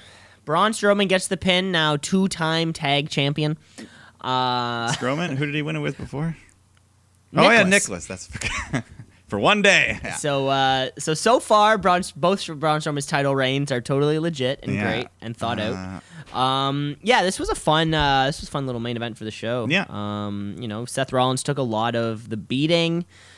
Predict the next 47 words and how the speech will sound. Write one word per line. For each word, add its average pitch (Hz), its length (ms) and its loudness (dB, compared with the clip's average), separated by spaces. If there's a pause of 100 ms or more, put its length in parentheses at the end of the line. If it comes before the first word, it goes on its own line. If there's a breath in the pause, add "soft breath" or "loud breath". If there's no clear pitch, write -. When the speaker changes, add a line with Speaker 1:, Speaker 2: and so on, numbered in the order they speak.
(120 loud breath)
Speaker 1:
you 120 100 -6
know, 117 340 -2
so 107 380 -6
everyone 110 300 -6
was 107 440 -10
fired 113 260 -6
up 113 180 -6 (120)
by 107 120 -6
the 107 80 -6
time, 101 360 -6
uh, 90 400 -8
by 98 120 -8
the 104 40 -6
time 110 180 -6
Strowman 110 380 -6
Speaker 2:
Yeah, 107 40 -8 (200)
got 92 80 -8
Speaker 1:
got 110 140 -4
Speaker 2:
that 170 100 -2
Speaker 1:
in 165 40 -6
Speaker 2:
hot 95 140 -2
Speaker 1:
there. 87 80 -12
Speaker 2:
tag, 98 320 -4
Speaker 1:
But, 110 40 -10
Speaker 2:
started - 200 -10
Speaker 1:
uh, 82 60 -10
Speaker 2:
running 95 200 -8
around. 98 320 -6 (800 soft breath)
Uh, 90 160 -4 (300)
Speaker 1:
and 233 100 2
that's 285 140 0
what 294 80 -2
you 269 60 0
want. 185 120 4
That's 208 160 -2
what 415 80 2
you 359 80 4
want 214 220 2
in 208 60 0
your 180 100 0
main 170 180 2
event, 135 340 0
right? 123 140 0
It's 139 140 -4
gonna 143 100 -4
be, 135 120 0
like, 127 220 -2